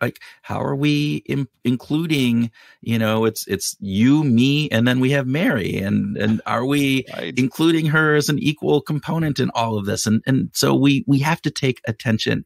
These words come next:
Speaker 1: pay attention to that and understand all of this. And yeah, it's, we agree that the only person who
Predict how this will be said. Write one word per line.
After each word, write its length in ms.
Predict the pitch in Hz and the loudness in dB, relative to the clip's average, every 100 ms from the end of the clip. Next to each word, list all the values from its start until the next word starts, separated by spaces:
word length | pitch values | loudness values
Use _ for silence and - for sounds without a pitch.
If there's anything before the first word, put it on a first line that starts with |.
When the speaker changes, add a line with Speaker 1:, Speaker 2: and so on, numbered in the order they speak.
| - | -4
Speaker 1:
pay 160 | 151 | -2
attention 380 | 151 113 107 101 | 0 -2 -2 -2
to 60 | 98 | -2
that 260 | 95 95 - - - _ | -2 -6 -8 -20 -20 _
and 120 | 123 - | -8 -2
understand 640 | 123 113 - 107 98 95 - | 0 0 -2 -2 -2 -2 -2
all 180 | 95 98 | -2 -2
of 120 | 87 | -2
this. 260 | 92 87 - - - | -2 -2 -10 -20 -2
And 160 | 156 156 - - 147 | 0 0 -6 -6 0
yeah, 320 | 165 170 151 - | 0 0 -4 -2
it's, 320 | 143 151 - - _ - | -2 -2 -10 -20 _ -2
we 580 | 147 151 151 147 143 - | 2 2 2 0 -4 -4
agree 540 | 143 127 131 160 190 170 | -4 -2 0 2 2 2
that 200 | 139 135 | 0 -2
the 140 | 139 | -2
only 320 | 135 160 156 | 0 0 0
person 520 | 143 151 143 139 131 127 | 0 -2 0 0 0 0
who 240 | 131 | 0